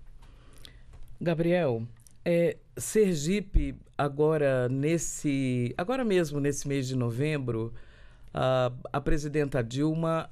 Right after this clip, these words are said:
assinou um decreto, ah, tornando de interesse social, é, a comunidade de Serra da Guia, não é? Que fica em Poço Redondo. Acho que esse foi uma,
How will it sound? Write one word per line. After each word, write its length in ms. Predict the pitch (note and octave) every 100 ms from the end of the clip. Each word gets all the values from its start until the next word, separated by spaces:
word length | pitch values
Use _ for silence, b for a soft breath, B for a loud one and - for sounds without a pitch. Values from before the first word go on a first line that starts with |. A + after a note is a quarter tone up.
| -
assinou 920 | C#3 - D3+ C3+ C3 C#3+ C#3+ C#3+ -
um 140 | - C3+
decreto, 920 | B2 A#2+ - B2+ C3+ - D3 C#3 C#3 - b b b b
ah, 400 | B2+ B2 A#2+ A#2+ - - -
tornando 460 | D#3 C3 C#3 D3+ C#3
de 140 | C3+
interesse 500 | D3+ C#3+ C3 C#3+ -
social, 680 | - C#3+ - C#3 B2+ A#2 A2+ A#2 B B B B B -
é, 500 | B2 B2+ B2 A#2+ A2+ A2+ - - - - - -
a 80 | C#3
comunidade 680 | E3 D3+ C#3+ C3 C3+ C3+
de 120 | B2+ B2
Serra 300 | - D3+ C#3+
da 140 | A#2+
Guia, 560 | G#2 A#2 C3 D3 D#3+ F3 F#3
não 200 | A#2 A#2
é? 200 | C3 D#3+ - - -
Que 100 | B2
fica 600 | - C3 B2 C3 A#2+ A2 B B B
em 120 | C#3+
Poço 340 | B2+ C3 B2+ A#2
Redondo. 640 | A2+ G2+ A#2+ C#3 D3 D#3 - b b b
Acho 280 | C3+ C3 -
que 180 | C3
esse 200 | C3+ C3 C3
foi 300 | - C3 B2+
uma, 540 | B2 A#2+ A#2 G#2+ G#2+